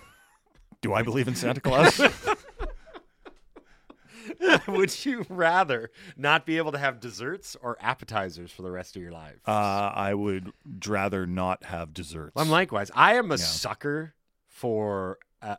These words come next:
Speaker 2: a good appetizer.
Speaker 1: Yeah,
Speaker 2: There's
Speaker 1: bar,
Speaker 2: some signature
Speaker 1: bar food for me is my,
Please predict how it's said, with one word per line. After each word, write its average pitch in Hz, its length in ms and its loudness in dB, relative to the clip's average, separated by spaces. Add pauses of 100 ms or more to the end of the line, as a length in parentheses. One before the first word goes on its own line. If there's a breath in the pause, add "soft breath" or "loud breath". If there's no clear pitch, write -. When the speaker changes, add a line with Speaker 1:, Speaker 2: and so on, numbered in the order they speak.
Speaker 2:
a 107 80 -6
good 110 200 -4
appetizer. 127 640 -8
Speaker 1:
Yeah, 101 80 -2
Speaker 2:
There's 127 140 -2
Speaker 1:
bar, 107 100 2
Speaker 2:
some - 80 -6
signature 120 160 -4
Speaker 1:
bar 120 280 6
food 120 320 0
for 107 180 -4
me 107 440 0
is 95 300 -4
my, 90 560 -4